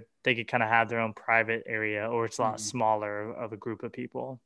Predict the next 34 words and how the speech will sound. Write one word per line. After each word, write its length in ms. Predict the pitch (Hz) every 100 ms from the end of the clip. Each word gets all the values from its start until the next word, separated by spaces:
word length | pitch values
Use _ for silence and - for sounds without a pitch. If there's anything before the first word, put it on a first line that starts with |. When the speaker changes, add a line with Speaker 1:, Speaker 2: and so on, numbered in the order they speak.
| _ _ _ -
Speaker 2:
And 120 | 135
I 40 | 175
will 160 | 214
say 260 | - 131 139
there 160 | 123 123
is 220 | 143 -
kind 160 | 170
of 60 | 160
a 60 | 123
stigma 360 | - 135 135
out 280 | 107 117 110
there 140 | 117
right 180 | 113 113
now 160 | 113 110
with 220 | 113 113
covid 520 | - 117 117 110 104 107 _ _ _ _ _
that 220 | 123 113
amusement 400 | 113 113 110 117
parks 380 | 127 117 - - -
in 160 | 131 113
general 360 | 110 120 123
are 100 | 117
just 180 | 107 -
not 180 | 113 -
safe 280 | - 110 117
during 220 | 143 135
covid. 400 | 139 139 143 151 - - - _ -
And 380 | 123 120 113 - _ _
I 80 | 170
will 140 | 226
say 340 | - - 139 117
some 260 | - 202 214
of 60 |
them 220 | 233 233